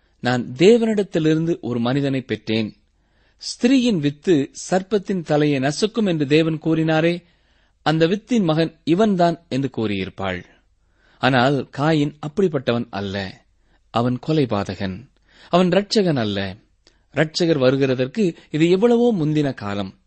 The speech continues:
இரட்சகர் வர குறைந்தது ஆறாயிரம் ஆண்டுகள் ஆயிற்று என்று நம்புகிறேன். ஒருவேளை இதை காட்டிலும் நீண்ட காலமாக ஸ்திரீயின் வித்திற்கும் சர்ப்பத்தின் வித்திற்கும் போராட்டம் இன்னும் நடந்து கொண்டே இருக்கிறது.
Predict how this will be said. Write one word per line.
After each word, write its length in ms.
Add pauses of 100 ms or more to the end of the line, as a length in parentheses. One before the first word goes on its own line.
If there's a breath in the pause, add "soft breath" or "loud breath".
(520)
இரட்சகர் 440
வர 400 (220 soft breath)
குறைந்தது 840
ஆறாயிரம் 640
ஆண்டுகள் 480
ஆயிற்று 560
என்று 180
நம்புகிறேன். 540 (460 soft breath)
ஒருவேளை 320
இதை 220
காட்டிலும் 460
நீண்ட 320
காலமாக 640 (220 soft breath)
ஸ்திரீயின் 520
வித்திற்கும் 600
சர்ப்பத்தின் 420
வித்திற்கும் 560 (200 loud breath)
போராட்டம் 580 (100)
இன்னும் 600
நடந்து 400
கொண்டே 300
இருக்கிறது. 680